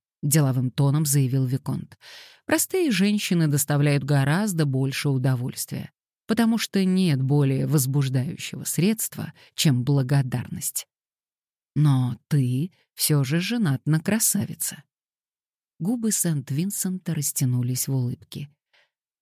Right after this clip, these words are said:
«Жены — это совершенно другое дело. С ними приходится прилагать больше усилий, но и вознаграждение, которое получаешь,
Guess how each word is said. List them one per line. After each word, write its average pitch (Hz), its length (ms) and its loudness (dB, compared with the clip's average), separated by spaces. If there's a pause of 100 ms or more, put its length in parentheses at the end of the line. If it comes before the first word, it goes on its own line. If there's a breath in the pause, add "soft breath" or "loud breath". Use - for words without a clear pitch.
(140)
«Жены — 262 840 0 (120)
это 147 460 -2
совершенно 151 1120 -2
другое 131 560 2
дело. - 480 -6 (600 loud breath)
С - 120 -4
ними 202 300 6
приходится 226 640 -4
прилагать 226 600 -2
больше 143 480 0
усилий, - 580 -6 (200 loud breath)
но 143 420 4
и 156 120 2
вознаграждение, 135 1080 0
которое 131 440 0
получаешь, 135 800 -2